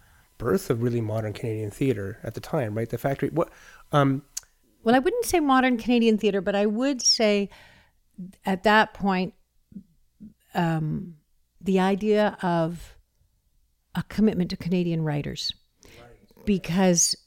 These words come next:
Speaker 2: certainly when you look at Donald Davis, when you look at, there's so many people who were, uh, you know, Dora Maver Moore. I mean, Canadian theater was, was a kind of a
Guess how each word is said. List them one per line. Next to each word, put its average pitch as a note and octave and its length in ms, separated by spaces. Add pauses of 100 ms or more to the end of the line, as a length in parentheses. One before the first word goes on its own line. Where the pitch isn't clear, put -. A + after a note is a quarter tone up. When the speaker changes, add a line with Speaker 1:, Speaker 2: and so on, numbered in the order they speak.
Speaker 2:
certainly A#3+ 480
when F#3+ 200
you F#3 100
look F#3 240
at G3 320
Donald F3 320
Davis, A3+ 360
when F#3 160
you F3+ 120
look F3+ 180
at, E3 80
there's E3+ 160
so B3+ 240
many A3+ 220
people F#3 400
who F3 180
were, E3+ 300 (420)
uh, G3 60
you G3 120
know, F#3+ 100
Dora F3+ 260
Maver E3+ 260
Moore. A3+ 380
I F#3 100
mean, F#3 180
Canadian A#3+ 400
theater F3+ 380
was, E3 320
was E3 440 (680)
a F#3 140
kind F#3+ 320
of E3+ 80
a D#3+ 280